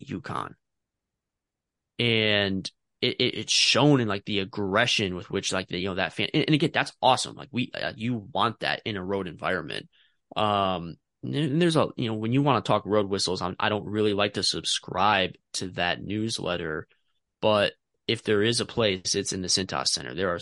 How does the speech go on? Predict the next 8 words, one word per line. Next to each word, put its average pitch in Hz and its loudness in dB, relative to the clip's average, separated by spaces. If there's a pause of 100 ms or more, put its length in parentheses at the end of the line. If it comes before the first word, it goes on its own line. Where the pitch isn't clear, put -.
have 101 -10
been 92 -4
some - -4
ridiculous 98 -2 (160)
whistles 95 -4
that 90 -10
I've 87 -6
seen. 92 0